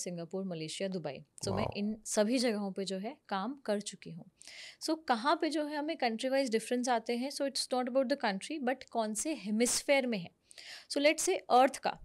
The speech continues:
Speaker 1: जहाँ पे अभी इंडिया कहाँ है, India is the, is in the northern hemisphere of earth, right? तो यहाँ पे जो सन का पाथ है, so वो डिटरमाइन करेगा कि आपके घर का वास्तु कैसे होगा और आपके घर का वास्तु पुरुष कैसा होगा।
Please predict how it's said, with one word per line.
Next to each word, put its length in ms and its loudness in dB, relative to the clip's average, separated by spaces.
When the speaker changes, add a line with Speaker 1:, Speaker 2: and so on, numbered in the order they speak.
Speaker 1:
जहाँ 260 -2
पे 80 4
अभी 200 0
इंडिया 360 4
कहाँ 280 -2
है, 180 -6
India 340 2
is 80 -4
the, 140 0
is 160 2
in 160 -2
the 60 2
northern 540 6
hemisphere 600 0
of 140 4
earth, 220 -4
right? 180 2
तो 80 2
यहाँ 440 4
पे 120 4
जो 120 0
सन 360 2
का 140 2
पाथ 340 4
है, 180 -18
so 80 -2
वो 240 4
डिटरमाइन 460 4
करेगा 300 2
कि 140 -2
आपके 280 2
घर 120 0
का 140 0
वास्तु 300 -4
कैसे 280 -2
होगा 500 -8
और 120 0
आपके 220 2
घर 160 -2
का 120 0
वास्तु 320 -4
पुरुष 260 -4
कैसा 280 -8
होगा। 240 -16